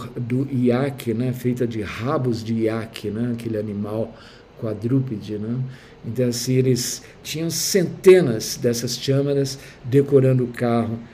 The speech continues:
ah, do, do, do Senhor Jagannatha. E ali em cima do carro, ele estava tudo muito limpo e também havia uma bandeira, uma bandeira muito bonita. Era decorado com vários tecidos de seda, né?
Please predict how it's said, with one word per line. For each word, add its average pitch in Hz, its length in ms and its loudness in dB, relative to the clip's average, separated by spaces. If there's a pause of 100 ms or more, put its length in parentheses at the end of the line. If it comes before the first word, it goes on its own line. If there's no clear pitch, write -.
(180)
ah, 110 140 -8 (120)
do, 107 300 2
do, 104 560 -4 (320)
do 117 120 -10
Senhor 120 240 0
Jagannatha. 104 640 -4 (380)
E 113 80 -4
ali 123 320 2
em 120 60 -2
cima 143 380 -4
do 127 140 -2
carro, 139 520 -2 (260)
ele 120 100 0
estava 123 360 0 (300)
tudo 180 200 -6
muito 147 320 -2
limpo 143 560 0 (280)
e 123 60 -6
também 131 360 2
havia 123 320 2
uma 123 200 -2
bandeira, 120 800 2 (360)
uma 113 120 -6
bandeira 120 480 2
muito 139 340 -4
bonita. 127 520 -2 (840)
Era 123 220 2
decorado 123 680 2
com 120 200 -2
vários 127 500 -2 (300)
tecidos 135 720 0
de 123 100 -4
seda, 139 560 4
né? 127 200 -2